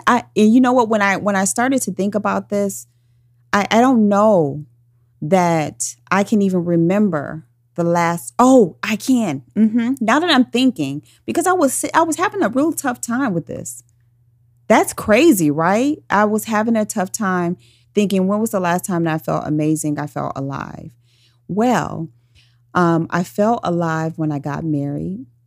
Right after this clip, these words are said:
and I felt so alive when I got pregnant with my first child and then my second child, and just carrying those babies in my belly, and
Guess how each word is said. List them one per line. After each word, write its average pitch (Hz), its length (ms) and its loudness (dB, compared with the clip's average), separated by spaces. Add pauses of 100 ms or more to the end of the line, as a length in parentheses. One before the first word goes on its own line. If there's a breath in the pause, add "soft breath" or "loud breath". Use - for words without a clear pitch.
(180)
and 180 140 0
I 160 100 -2
felt 190 580 -6
so 202 540 -2
alive 151 580 -6
when 160 360 -2
I 156 120 -4
got 143 280 -8
pregnant 180 760 -6 (580)
with 160 200 0
my 147 180 -4 (180)
first 180 380 -2
child 180 640 -6
and 151 160 -2
then 170 160 -2
my 147 140 -4
second 175 420 -8
child, 165 580 -8 (100)
and 151 300 -2
just 185 280 -6
carrying 208 480 -6
those 180 300 -4
babies 175 760 -6
in 165 220 -2
my 143 400 -8 (520)
belly, 214 760 -2
and 160 640 -2